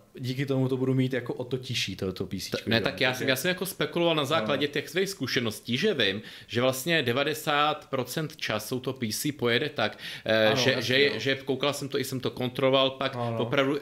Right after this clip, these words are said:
Speaker 2: krásných padesát
Speaker 1: No a v
Speaker 2: stupňů.
Speaker 1: tu chvíli to není pod zátěží, takže nemů-, není třeba, aby to bylo tak jako rychle,
Speaker 2: Tak,
Speaker 1: že jo, no.
Speaker 2: protože jede, je, ten větráček je, ta noktua je jako, jak pasiv, jak kráva, jede to na osm set nějakých osmdesát otáček, ně-, eh,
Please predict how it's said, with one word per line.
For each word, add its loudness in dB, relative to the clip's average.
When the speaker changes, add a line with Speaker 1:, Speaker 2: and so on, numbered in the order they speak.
Speaker 2:
krásných 2
padesát -2
Speaker 1:
No 2
a -2
v -10
Speaker 2:
stupňů. 0
Speaker 1:
tu 4
chvíli 0
to -2
není -2
pod -4
zátěží, -2
takže 0
nemů-, 2
není 2
třeba, 0
aby 0
to -6
bylo 0
tak -6
jako -4
rychle, -2
Speaker 2:
Tak, 4
Speaker 1:
že -6
jo, -8
no. -10
Speaker 2:
protože 0
jede, 6
je, 2
ten -2
větráček 0
je, 4
ta 0
noktua 2
je 6
jako, 2
jak 2
pasiv, -2
jak 0
kráva, 2
jede 4
to -6
na 0
osm -4
set -4
nějakých -2
osmdesát -2
otáček, 0
ně-, 4
eh, 6